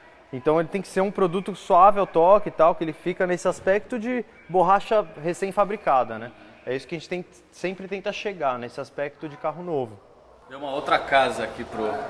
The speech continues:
Speaker 2: pro Adventure agora, hein? Agora a casa tá arrumada, agora ela tem jardim,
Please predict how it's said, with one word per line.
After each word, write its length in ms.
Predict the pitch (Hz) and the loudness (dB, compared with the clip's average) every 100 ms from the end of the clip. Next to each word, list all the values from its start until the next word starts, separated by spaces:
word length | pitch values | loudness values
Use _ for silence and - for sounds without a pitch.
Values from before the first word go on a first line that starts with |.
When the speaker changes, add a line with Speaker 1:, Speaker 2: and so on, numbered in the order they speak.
| - - - - 202 220 - - 123 | -12 -12 -12 -10 -10 -10 -10 -10 -6
Speaker 2:
pro 140 | 127 | -2
Adventure 580 | 123 110 120 113 117 110 | -2 0 -2 -2 -2 -2
agora, 420 | 107 104 104 104 | -2 0 0 -2
hein? 140 | 113 113 | -4 -6
Agora 240 | 110 117 | -4 -4
a 40 | 127 | -4
casa 200 | - - | -4 -4
tá 160 | - 135 | -4 -4
arrumada, 640 | 131 143 113 117 113 104 107 | -4 -2 0 0 0 -2 -2
agora 240 | 113 110 | -2 -2
ela 120 | 110 - | -4 -6
tem 280 | 113 104 104 | -8 -8 -6
jardim, 720 | 110 104 - 117 117 117 | -4 -4 -6 -6 -6 -6